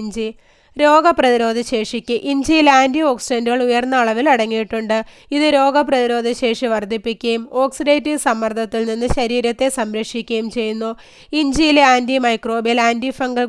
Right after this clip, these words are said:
ഗുണങ്ങൾ അസുഖങ്ങൾ ഉണ്ടാകുന്നത് തടയാൻ സഹായിക്കും. ഇതിലടങ്ങിയിരിക്കുന്ന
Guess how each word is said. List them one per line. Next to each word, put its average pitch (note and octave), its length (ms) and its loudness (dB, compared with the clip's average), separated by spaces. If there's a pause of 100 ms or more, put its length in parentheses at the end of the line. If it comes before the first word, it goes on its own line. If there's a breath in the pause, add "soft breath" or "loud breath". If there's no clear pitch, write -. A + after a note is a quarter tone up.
ഗുണങ്ങൾ A3 320 -2 (200)
അസുഖങ്ങൾ C4+ 480 0
ഉണ്ടാകുന്നത് A3+ 540 0
തടയാൻ A3 260 0 (140)
സഹായിക്കും. A3 540 -4 (540 loud breath)
ഇതിലടങ്ങിയിരിക്കുന്ന B3+ 800 2